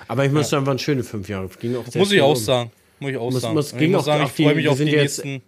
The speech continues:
Speaker 1: wir sind ja
Speaker 2: ich
Speaker 1: jetzt
Speaker 2: hoffe,
Speaker 1: elf Jahre zusammen.
Speaker 2: ich hoffe auf die nächsten fünfzig, wenn ich ehrlich bin. Wenn's,
Speaker 1: Ja.
Speaker 2: also, ich sehe
Speaker 1: Ja,
Speaker 2: da auch
Speaker 1: ich muss
Speaker 2: keinen
Speaker 1: auch
Speaker 2: Grund.
Speaker 1: sagen, also mit, mit Lieschen sehe ich mich auch wirklich, äh, bis zum Ende. Wir haben auch beide so einen, so einen schönen Rhythmus in unserem Leben gefunden, so,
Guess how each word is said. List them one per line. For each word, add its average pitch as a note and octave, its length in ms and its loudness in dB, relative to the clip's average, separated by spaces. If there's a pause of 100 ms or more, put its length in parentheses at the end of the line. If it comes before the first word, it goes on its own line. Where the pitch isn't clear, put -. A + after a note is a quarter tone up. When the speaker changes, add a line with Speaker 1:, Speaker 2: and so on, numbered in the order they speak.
(300)
Speaker 1:
wir B2 100 -4
sind C3 140 -2
ja C3+ 80 0
Speaker 2:
ich B2+ 60 0
Speaker 1:
jetzt B2+ 80 -2
Speaker 2:
hoffe, C3+ 180 2
Speaker 1:
elf B2+ 100 -2
Jahre A#2 200 -4
zusammen. A#2 440 -8
Speaker 2:
ich B2+ 160 -6
hoffe D#3 200 0
auf D3 120 -2
die C#3 140 -8
nächsten C3 400 -6
fünfzig, - 880 -12 (220)
wenn G#2+ 80 -12
ich G2+ 100 -8
ehrlich F#2+ 300 -12
bin. G2+ 220 -18 (100)
Wenn's, G2 260 -18
Speaker 1:
Ja. A#2 240 2 (120)
Speaker 2:
also, G#2 100 -8 (400)
ich B2 140 -8
sehe C3+ 160 -2
Speaker 1:
Ja, C#3+ 80 6
Speaker 2:
da C#3+ 60 6
auch - 40 4
Speaker 1:
ich C#3+ 80 0
muss E3 160 2
Speaker 2:
keinen E3+ 80 2
Speaker 1:
auch D3 80 0
Speaker 2:
Grund. B2+ 100 -2
Speaker 1:
sagen, B2+ 180 2
also C3+ 200 0
mit, D3+ 240 0
mit D3 180 0
Lieschen F#3+ 320 0
sehe D#3 140 2
ich D#3 100 0
mich D#3 200 -2
auch B2 160 -8
wirklich, C#3+ 500 -2
äh, B2+ 180 0
bis B2+ 220 -8
zum B2 160 -4
Ende. G2+ 260 -6
Wir B2 120 -2
haben D3+ 120 -4
auch C#3+ 140 -8
beide D3+ 320 0
so C#3 80 -2
einen, D3+ 180 -2 (400)
so - 120 -2
einen D#3 80 2
schönen G3+ 320 2
Rhythmus F#3+ 460 0
in F3 120 -2
unserem D#3+ 320 2
Leben E3 300 4
gefunden, D#3+ 460 0
so, D3 360 0